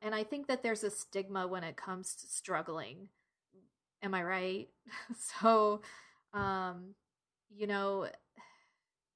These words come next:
sometimes it's a little hard to admit that you're having a difficult time, especially in our,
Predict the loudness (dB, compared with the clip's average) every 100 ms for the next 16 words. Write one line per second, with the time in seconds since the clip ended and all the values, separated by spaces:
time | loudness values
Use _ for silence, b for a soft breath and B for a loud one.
0 | _ -8 2 2 2 2 2 2 2 4
1 | 4 4 0 0 0 0 -4 -2 -4 -2
2 | -2 -2 -6 -4 0 -2 -2 -8 -14 -12
3 | -12 -10 -10 -12 -8 -8 -6 -4 -4 -4
4 | -10 -14 -10 -8 -6 -6 -4 -6 -8 -14
5 | -16 -16 -16 -8 -4 -4 -4 -10 -14